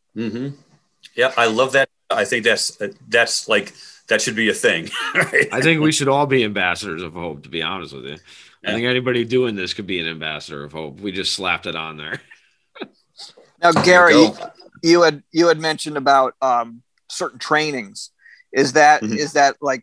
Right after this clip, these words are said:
Speaker 3: open to public, or is that specifically designed for,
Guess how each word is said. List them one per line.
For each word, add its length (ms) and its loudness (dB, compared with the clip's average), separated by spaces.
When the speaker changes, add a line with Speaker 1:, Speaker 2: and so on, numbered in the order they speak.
Speaker 3:
open 280 -2
to 120 -8
public, 600 0
or 140 -2
is 140 -10
that 360 0
specifically 920 -2
designed 480 -2
for, 720 -2